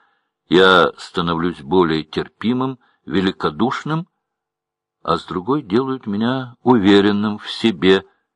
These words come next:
сильным, укрепляют мой характер, побуждают к действию, увеличивают способность к правильным поступкам, не к безрассудным,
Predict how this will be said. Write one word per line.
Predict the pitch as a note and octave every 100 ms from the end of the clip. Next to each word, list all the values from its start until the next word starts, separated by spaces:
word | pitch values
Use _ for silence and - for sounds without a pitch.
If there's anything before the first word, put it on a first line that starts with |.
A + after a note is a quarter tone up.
| _ _ -
сильным, | - - G#3+ G#2+ G#2+ B2+ - _ _ _ _ _ _ _ _ _
укрепляют | - - E2 F2+ E2+ E2
мой | E2+ E2+
характер, | - D#2+ - - - - - - _ _ _ _ _ _ _ _ _ -
побуждают | - - - D#2 D#2 -
к | - C2+
действию, | A2+ F2+ - - A#1 G#1+ - _ _ _ -
увеличивают | F2+ E2 D2 F2 A2+ - F#2 F2+
способность | - - F2+ A2 G2 F#2+ F#2+ - - -
к | -
правильным | - - F#2+ F#2 F2+
поступкам, | - - - - - - - - -
не | F2+ F#2+ A#2+
к | A#2+
безрассудным, | B2 A2+ A2 B2 - - - B2+ D2 C2 C3+ A2+